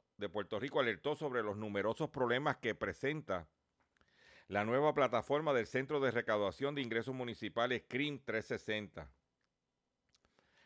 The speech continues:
Los problemas han dificultado e impedido a miles de ciudadanos y profesionales de la contabilidad la erradicación de la planilla de propiedad mueble correspondiente al año contributivo veinte veintiuno.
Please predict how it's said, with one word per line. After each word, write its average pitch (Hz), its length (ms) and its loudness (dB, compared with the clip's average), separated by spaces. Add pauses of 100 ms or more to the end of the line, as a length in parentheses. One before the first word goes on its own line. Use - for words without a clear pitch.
Los 90 120 -6
problemas 139 440 4
han 147 180 2
dificultado 139 880 2
e 123 40 4
impedido 120 560 2
a 120 60 4
miles 139 340 0
de 139 140 2
ciudadanos 127 720 0
y 123 140 -6
profesionales 107 720 -2
de 135 80 2
la 120 160 2
contabilidad 131 840 -2 (1000)
la 117 240 4
erradicación 110 720 0
de 160 120 4
la 143 160 4
planilla 135 420 0
de 139 140 2
propiedad 113 480 -2
mueble 123 580 -2
correspondiente 107 880 -2
al 139 80 2
año 143 320 2
contributivo 123 800 0
veinte 110 460 0
veintiuno. 104 920 -4